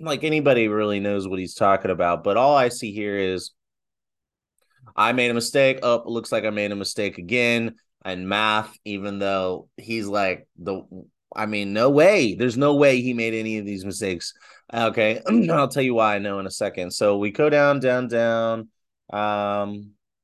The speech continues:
so he's trying to say that, "Oh, we're gonna be more responsible going forward." He's using language that sounds like they wanna make F T X a decentralized exchange if they could find anybody to give them the money.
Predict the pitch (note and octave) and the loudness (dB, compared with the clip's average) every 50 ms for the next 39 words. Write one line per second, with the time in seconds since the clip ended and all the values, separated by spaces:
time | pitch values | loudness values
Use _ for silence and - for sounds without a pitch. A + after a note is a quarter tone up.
0 | _ _ _ _ _ _ _ _ _ _ _ _ _ _ _ _ _ _ _ _ | _ _ _ _ _ _ _ _ _ _ _ _ _ _ _ _ _ _ _ _
1 | _ _ _ - - - A#2+ A#2+ A#2+ B2+ A#2+ - E3 D#3 D3+ D3 C#3 - - C#3 | _ _ _ -6 0 2 2 4 2 2 0 2 2 2 2 0 -2 0 2 4
2 | C#3 C3+ B2 B2+ A#2+ B2 B2 B2 B2 B2 C3 C3 D3 C3+ C#3 C#3 C3 C3 B2 B2 | 4 4 4 2 2 2 2 2 2 0 0 -2 -2 -2 -2 -2 -2 -2 -2 -4
3 | A#2+ - - C#3+ C#3+ C#3 C#3 C#3 C#3 C3 C3+ C3+ C3+ C3 C3+ D3 C3+ C3+ C3 C3 | -4 -4 -4 -2 -2 -2 -4 -6 -8 -6 -4 -4 -4 -6 -4 -4 -2 -2 0 0
4 | C3 C3 C3 C3 C3 B2 A#2+ C#3 B2+ C3 D3 C#3+ C3+ C#3 C3 B2 B2 B2+ C3+ C#3 | 2 2 2 2 2 0 -2 -6 -4 -2 -2 -2 -2 -4 -2 -2 -2 -2 -2 -4
5 | C#3 A#2+ B2+ A#2 - - B2+ B2 B2+ A#2+ B2+ A#2 A2 B2+ A#2+ A#2+ B2 B2 A#2+ A#2+ | -4 -4 -4 -6 -4 -4 -4 -4 -4 -4 -6 -8 -6 -6 -6 -4 -4 -4 -2 -2
6 | A2+ A2+ - - A2+ A#2 - - B2+ A#2+ A#2 A2+ A#2 - A2 G2+ A2+ A#2 A#2 C3+ | -4 -4 -2 -4 -4 -4 -4 -6 -2 -2 -2 -2 -2 -6 -10 -8 -8 -6 -4 -4
7 | A#2+ A#2 - A#2 A2 G#2+ G#2 G#2 G2+ - - - A#2+ A#2+ A#2+ A#2 A2 F#2+ F#2+ G2+ | -6 -4 -2 0 0 0 0 -2 -4 -10 -8 -8 -6 -4 -2 -4 -4 -4 -6 -8
8 | - - A#2+ A#2 A2 - G#2+ - - A#2+ A#2 A#2 A#2 A#2 A#2 A2+ G#2+ G2+ A2 G#2+ | -4 -2 -2 -2 -2 -2 -6 -6 -2 0 0 2 2 0 0 -2 0 0 0 0
9 | G#2+ A2 G#2+ G2+ - - G#2 G2 F#2+ - - - G3 - _ - B2 B2 A#2+ A2+ | 0 0 -4 -4 -4 -4 -4 -4 -4 -6 -10 -20 -20 -18 _ 0 2 2 2 2
10 | A#2+ A#2 A2 G#2+ A2+ B2+ C3 B2+ C3 B2+ B2+ B2+ | 0 0 0 0 0 2 2 2 0 -2 -4 -6